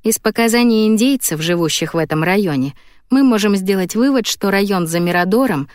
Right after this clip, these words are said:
представляет собой лабиринт из троп, ручьев и рек, где тропы часто заканчиваются тупиком, ведут до середины склона или неожиданно исчезают полностью,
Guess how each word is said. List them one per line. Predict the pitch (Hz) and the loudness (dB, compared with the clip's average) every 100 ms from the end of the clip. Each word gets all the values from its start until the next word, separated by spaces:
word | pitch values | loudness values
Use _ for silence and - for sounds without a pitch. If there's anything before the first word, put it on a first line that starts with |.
| _ - | _ -4
представляет | 240 233 - 185 185 226 233 | -4 -4 -4 -2 0 0 -2
собой | - 196 190 180 | -2 -2 0 0
лабиринт | 185 196 214 175 147 - | 0 2 2 0 -4 -6
из | 190 - | -6 -6
троп, | - 175 196 247 _ _ | -4 -2 -2 -4 _ _
ручьев | 220 190 - 180 180 180 - - | -2 0 -2 -2 -2 -2 -8 0
и | 208 | 2
рек, | 202 123 - - - _ _ - | 2 -2 -10 -20 -20 _ _ -4
где | 214 180 160 | -2 0 -4
тропы | - 226 269 180 | 0 0 0 -4
часто | - 302 - 175 | -2 -4 -2 -4
заканчиваются | 170 160 175 165 165 160 156 - 156 | -4 -2 -4 -2 -2 -2 -2 -4 -4
тупиком, | 156 160 156 170 214 - - _ _ | -4 -4 -2 0 0 -2 -20 _ _
ведут | 226 254 247 196 | 0 2 2 0
до | 190 | 0
середины | 208 233 220 202 185 165 | 0 2 2 2 0 -2
склона | - - 214 269 262 226 - _ _ - _ - | -4 0 2 2 2 -2 -14 _ _ -20 _ 0
или | 262 240 | 2 2
неожиданно | 240 226 220 214 294 240 214 196 | 2 2 0 0 0 2 0 0
исчезают | 190 - 180 208 208 185 | -2 -2 0 0 0 -4
полностью, | - 196 233 247 160 - 160 147 | -4 0 2 2 0 -6 -6 -6